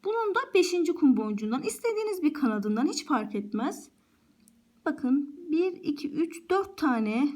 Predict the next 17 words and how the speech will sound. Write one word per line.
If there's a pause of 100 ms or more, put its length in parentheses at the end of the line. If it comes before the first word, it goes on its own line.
(140)
sol
tarafta,
bir,
iki,
üç,
dört
tane
sağ
tarafta
bırakıyorum. (560)
Tam
ortadaki
beşinci (580)
kum
boncuktan
geçiş
yapıyorum.